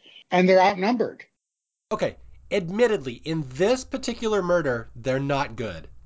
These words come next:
Speaker 2: But I do think it's very disingenuous for you to say they're not good at murder overall.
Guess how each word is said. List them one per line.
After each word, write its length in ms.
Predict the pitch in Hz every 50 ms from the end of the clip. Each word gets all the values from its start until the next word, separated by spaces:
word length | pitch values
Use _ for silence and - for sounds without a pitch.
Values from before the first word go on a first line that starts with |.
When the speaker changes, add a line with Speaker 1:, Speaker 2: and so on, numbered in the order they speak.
| - - - - - - - - -
Speaker 2:
But 100 | - 180
I 60 | 185 180
do 160 | 170 247 254
think 160 | 254 262 233
it's 100 | 180 185
very 240 | 190 202 202 196 185
disingenuous 880 | 156 170 196 190 - 175 165 135 156 165 196 202 185 156 143 139 -
for 140 | - - 147
you 260 | 147 139 139 139 139 135
to 300 | 135 - 147 139 135 135
say 300 | 135 - 165 147 143 143
they're 200 | 127 143 139 135
not 380 | 135 139 139 131 135 139 -
good 140 | 127 139 127
at 100 | 120 -
murder 340 | 123 135 127 117 113 110 107
overall. 600 | 113 113 95 104 95 95 92 78 71 69 -